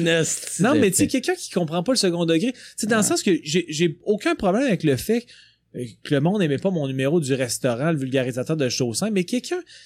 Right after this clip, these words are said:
Speaker 2: qui comprenait pas le niveau
Speaker 1: Ouais.
Speaker 2: d'absurdité d'expliquer c'est quoi un restaurant puis
Speaker 1: Ouais.
Speaker 2: de le packager sur le vulgarisateur de choses simples, qui était comme, « Chris, y a pas de joke. Pourquoi il fait ça sur scène ? » Qui comprend pas l'ironie. Quand tu comprends
Speaker 1: Ouais.
Speaker 2: pas l'ironie,
Speaker 1: <laughs>
Speaker 2: mettons que je te taquine puis je te,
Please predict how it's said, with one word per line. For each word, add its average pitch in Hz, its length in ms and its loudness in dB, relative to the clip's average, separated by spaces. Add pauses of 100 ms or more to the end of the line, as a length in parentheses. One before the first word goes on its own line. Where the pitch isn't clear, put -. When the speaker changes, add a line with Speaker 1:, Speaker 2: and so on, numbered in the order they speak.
(140)
Speaker 2:
qui - 140 -8
comprenait 269 580 0
pas 349 280 2
le 277 60 4
niveau 175 540 4
Speaker 1:
Ouais. - 80 0 (320)
Speaker 2:
d'absurdité 170 960 0
d'expliquer 156 720 -2
c'est - 160 -2
quoi 175 220 -2
un - 20 -2
restaurant 147 520 -2
puis 170 100 -2
Speaker 1:
Ouais. 151 40 0
Speaker 2:
de 143 40 2
le 139 80 -4
packager 151 540 -2
sur 151 180 -6
le 127 40 -8
vulgarisateur 139 640 -4
de 165 60 -2
choses 139 240 -6
simples, 202 120 -6
qui 165 120 -2
était 139 160 -4
comme, « 147 220 -6
Chris, 285 300 -2 (280)
y 165 60 -2
a 160 40 0
pas 262 160 0
de 180 100 -2
joke. 247 360 2
Pourquoi 320 200 0
il 226 60 0
fait - 180 -2
ça 277 140 0
sur 196 200 -2
scène ? » 226 120 -8
Qui - 120 -12
comprend 214 380 -2
pas 302 160 -2
l'ironie. 180 720 0 (240)
Quand 339 100 -4
tu - 120 -6
comprends 214 340 -2
Speaker 1:
Ouais. 214 60 -2
Speaker 2:
pas 302 80 2
l'ironie, 175 420 4
Speaker 1:
<laughs> - 0 -
Speaker 2:
mettons 196 240 2
que 254 60 -8
je - 60 -6
te 190 40 2
taquine 185 520 -2
puis 139 80 -6
je - 140 -2
te, - 40 -4